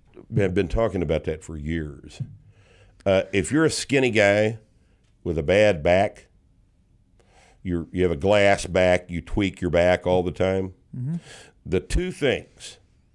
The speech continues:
Speaker 1: that you need to do to make that stop happening, and it's a pain in the ass. I've been there. I understand. It's distracting. It makes it hard to work. It's, your back hurts all the time like that. The first two things you do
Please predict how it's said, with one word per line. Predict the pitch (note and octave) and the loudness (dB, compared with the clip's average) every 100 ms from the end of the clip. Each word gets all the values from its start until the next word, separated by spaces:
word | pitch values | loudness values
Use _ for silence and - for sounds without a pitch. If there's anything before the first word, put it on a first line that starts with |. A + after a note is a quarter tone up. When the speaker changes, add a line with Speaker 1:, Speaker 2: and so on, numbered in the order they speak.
| - | -6
Speaker 1:
that | E2 E2+ | -2 -2
you | F2+ G#2 | 0 0
need | G#2 A#2+ | 0 0
to | B2 | 0
do | A2 F2 E2 | 0 0 -2
to | E2+ | -2
make | F2+ F#2+ G2 | 0 0 0
that | G#2+ G#2 | 0 -2
stop | - F#2 F#2 - | 0 2 2 2
happening, | G2+ E2 - G1+ - _ _ _ | 0 -2 -4 -18 -20 _ _ _
and | F2+ E2 | -4 -2
it's | D#2+ - | -2 -8
a | |
pain | D2+ G2+ B2+ B2+ | -6 0 2 2
in | A#2 | 0
the | G2+ | 0
ass. | G#2+ A2 G#2+ - _ _ _ _ - | 0 -2 -4 -10 _ _ _ _ -8
I've | D2+ | -4
been | D#2 A2+ A2 | 0 0 2
there. | G#2+ G#2+ G#2+ - | 2 2 0 -2
I | E2 | -4
understand. | E2+ E2+ - A#2 A#2 A#2 A#2 A2+ A2+ _ _ _ _ - | -4 -6 -2 2 4 4 4 0 -8 _ _ _ _ -6
It's | E2+ - | -6 -6
distracting. | - E2 D2+ B2+ B2 A#2+ - G#2 | -12 -10 -2 2 4 4 0 -2
It | F2 | 0
makes | E2+ D#2+ | -2 -2
it | - | -4
hard | D#2+ E2 D2+ | -4 -4 -4
to | |
work. | E2 A2+ A2+ - - | 0 2 2 -2 -14
It's, | E2+ - - | -18 -16 -12
your | E2 | -6
back | D2+ G#2+ A#2 | 2 2 2
hurts | - G#2 G#2 | 0 -2 0
all | G2 G2 | 0 0
the | |
time | - F#2 F#2 | -2 -2 -2
like | F#2 F2 | -4 -6
that. | - F2+ - | -4 -6 -6
The | |
first | - - B2+ B2+ | -10 -4 -4 -4
two | - A2+ | -6 -6
things | A2 F#2+ F#2 E2 | -2 -2 -2 -4
you | F2+ | -6
do | D#2+ D#2 D2 | -8 -10 -14